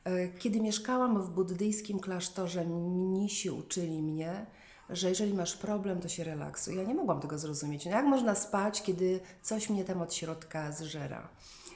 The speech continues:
No i mnich mówił: „Czym bardziej się martwisz, tym bardziej się dystansuj, relaksuj, zajmij się czymś zupełnie innym, odwróć po prostu uwagę”. I ty też, kiedy zaczniesz się relaksować, możesz medytować,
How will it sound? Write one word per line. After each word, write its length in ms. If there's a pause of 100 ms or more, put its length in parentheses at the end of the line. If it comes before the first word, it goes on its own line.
(120)
No 100
i 80
mnich 300
mówił: 580
„Czym 320
bardziej 480
się 200
martwisz, 880 (200)
tym 460
bardziej 420
się 140
dystansuj, 800
relaksuj, 600
zajmij 520
się 180
czymś 480 (320)
zupełnie 480
innym, 520 (160)
odwróć 580
po 140
prostu 640
uwagę”. 640 (480)
I 60
ty 100
też, 240
kiedy 180
zaczniesz 360
się 200
relaksować, 800
możesz 300
medytować, 840